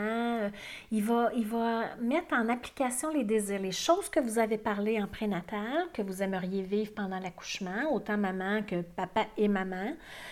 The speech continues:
Des fois, le papa, il a pas nécessairement de désir d'accouchement comme tel,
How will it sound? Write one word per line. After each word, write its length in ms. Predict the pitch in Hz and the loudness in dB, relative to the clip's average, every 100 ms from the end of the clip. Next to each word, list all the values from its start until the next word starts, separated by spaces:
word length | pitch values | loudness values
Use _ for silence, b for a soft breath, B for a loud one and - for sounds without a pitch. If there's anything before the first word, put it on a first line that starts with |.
| B B B B | B B B B
Des 80 | 208 | -2
fois, 160 | 208 294 | 4 6
le 100 | 277 | 6
papa, 320 | 214 208 269 | 4 4 6
il 100 | 277 | 6
a 60 | 196 | 4
pas 160 | - | 4
nécessairement 560 | 233 214 220 - 220 240 | 2 0 -2 -2 2 4
de 140 | 220 | 6
désir 520 | 202 202 226 214 254 | 6 8 8 8 6
d'accouchement 560 | 240 208 - - 220 220 | 6 2 -2 -4 -2 0
comme 280 | 220 196 190 | 0 -2 -2
tel, 340 | - 208 302 | -2 2 2